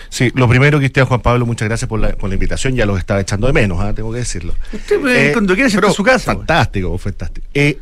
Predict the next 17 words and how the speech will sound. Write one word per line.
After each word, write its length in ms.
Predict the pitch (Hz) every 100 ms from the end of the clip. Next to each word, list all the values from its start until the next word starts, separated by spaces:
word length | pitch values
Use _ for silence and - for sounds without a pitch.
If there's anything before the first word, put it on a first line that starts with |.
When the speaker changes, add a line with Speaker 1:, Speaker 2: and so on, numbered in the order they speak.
| -
Speaker 1:
a 100 | 131
ver, 180 | 117 -
el, 200 | 147 147
la 120 | 147
reforma 420 | 147 151 196 208
previsional 560 | 220 165 135 135 120 135
del 140 | 147
gobierno 340 | 127 117 123 139
es 100 | -
un 60 |
verdadero 380 | 127 107 110 117
Transantiago 680 | 113 107 - 98 92 95 92
previsional, 480 | 90 85 82 69 - -
esa 220 | 92 -
es 60 | 80
la 100 | 78
realidad. 400 | 64 52 - -